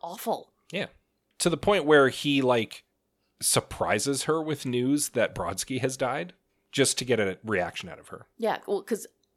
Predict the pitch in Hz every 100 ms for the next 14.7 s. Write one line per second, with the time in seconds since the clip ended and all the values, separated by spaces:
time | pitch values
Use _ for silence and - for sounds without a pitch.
0 | _ - 214 185 160 175 165 165 156 -
1 | 185 160 151 156 151 160 156 147 127 -
2 | 147 135 151 - 127 139 170 160 190 165
3 | 175 - 175 135 123 - - 65 123 120
4 | 113 95 87 76 - - - - - -
5 | - _ 165 160 - 165 - 180 165 165
6 | 165 156 156 151 160 147 143 - - 143
7 | - - 120 113 - - - 202 - _
8 | 165 156 - 175 151 - - - 180 165
9 | 156 147 147 127 139 - 131 - 139 123
10 | 131 185 - - - - 190 202 143 85
11 | - 80 - - 104 - _ - - 127
12 | 113 101 92 92 98 95 87 - - 101
13 | 90 82 82 - 85 82 98 113 - -
14 | - - - - 262 226